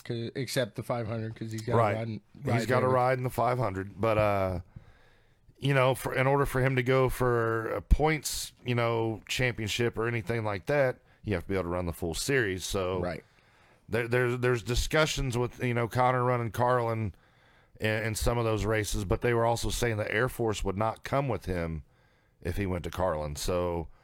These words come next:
Speaker 2: I don't know if that's a deal where they signed a contract with E C R and they have to stay there.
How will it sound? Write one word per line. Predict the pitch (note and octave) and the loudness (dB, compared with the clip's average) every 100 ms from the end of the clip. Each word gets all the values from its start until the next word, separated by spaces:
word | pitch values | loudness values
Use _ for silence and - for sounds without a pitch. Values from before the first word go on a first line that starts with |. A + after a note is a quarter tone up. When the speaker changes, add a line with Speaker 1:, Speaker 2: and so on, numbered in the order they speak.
| _ _ _ _ _ - | _ _ _ _ _ -4
Speaker 2:
I | G#2+ | 0
don't | A#2 | 0
know | A#2 G#2+ | 0 0
if | |
that's | - A2+ G2+ | 0 0 -2
a | |
deal | F2 A2+ A2+ | -2 2 2
where | G#2+ G#2 | 0 0
they | G#2 | -2
signed | - G2+ G#2+ F#2+ | -2 -2 -2 -4
a | |
contract | - G2+ G#2 G#2 G2+ G2 | -2 -2 -2 0 -2 -2
with | E2+ | -6
E | G#2+ | -4
C | G2+ G#2 F#2+ | -2 0 2
R | F#2 G2+ | 2 2
and | F2 | 0
they | F2+ | -2
have | F#2 G2+ | -2 -4
to | - | -6
stay | - - G2 | -6 0 0
there. | F2 F#2+ G2 D3 D#3+ | 0 0 2 2 0